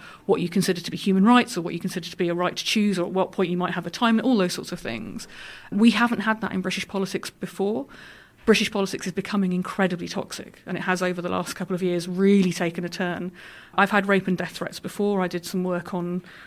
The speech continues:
women's representation on our banknotes with a woman called Caroline Crowder Press, an amazing campaigner, and that was kind of the first time people saw that. It's now become so common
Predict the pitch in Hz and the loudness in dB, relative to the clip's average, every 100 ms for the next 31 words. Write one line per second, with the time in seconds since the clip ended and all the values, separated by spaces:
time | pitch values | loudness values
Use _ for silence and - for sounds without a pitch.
0 | - 185 180 175 170 - 175 170 170 165 | -6 2 4 4 0 -4 -4 -2 -2 -2
1 | 180 170 170 190 220 147 - - - 220 | -2 -2 -2 -2 -2 -4 -8 -8 -6 -6
2 | - 165 180 165 170 170 170 - 175 170 | -4 -4 -4 -4 -4 -4 -6 -4 -2 -2
3 | 170 170 170 190 185 170 185 185 160 160 | -4 -6 -2 -2 -2 -2 -2 -4 -8 -8
4 | 156 156 160 - 180 185 185 - - - | -6 -6 -6 -4 0 0 -2 -10 -18 -18
5 | - - 190 - 196 175 185 - - 208 | -20 2 4 4 0 -4 -6 -10 0 2
6 | 185 - 180 180 180 160 - 220 180 - | 2 2 0 2 -2 -4 0 2 2 0
7 | 170 - - - - - - 190 - 208 | -2 -4 -10 -20 -20 -6 -2 2 6 8
8 | 214 214 196 196 180 185 175 - 190 160 | 8 6 2 2 2 2 2 2 2 2
9 | 170 | -2